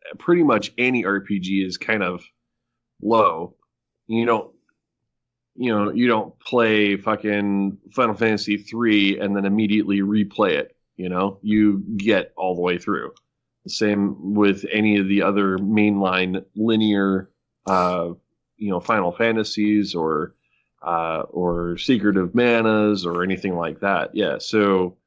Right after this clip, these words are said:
you, you just kinda go through it. But you have to enjoy what you're playing and get as much time out of it as you,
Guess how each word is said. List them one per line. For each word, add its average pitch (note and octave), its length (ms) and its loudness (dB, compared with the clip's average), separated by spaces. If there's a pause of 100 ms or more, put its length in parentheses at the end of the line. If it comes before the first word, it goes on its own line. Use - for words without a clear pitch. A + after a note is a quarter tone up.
(380)
you, F#2+ 300 -6 (160)
you A2 160 2
just G2+ 220 -2
kinda F#2+ 220 -2
go E2+ 160 -2
through G2+ 300 0
it. - 140 -16 (600)
But A2 420 2 (840)
you A#2+ 160 0
have A#2 180 0
to A2+ 160 0
enjoy G#2+ 400 2
what G#2 200 -2
you're - 120 -16
playing G2 440 -4 (240)
and G2+ 320 -2
get G#2+ 200 0
as F#2+ 180 -4
much G2+ 240 -4
time F#2+ 240 -2
out F2 160 -2
of F2 80 -4
it D#2+ 140 -6
as E2 100 -14
you, E2 120 -12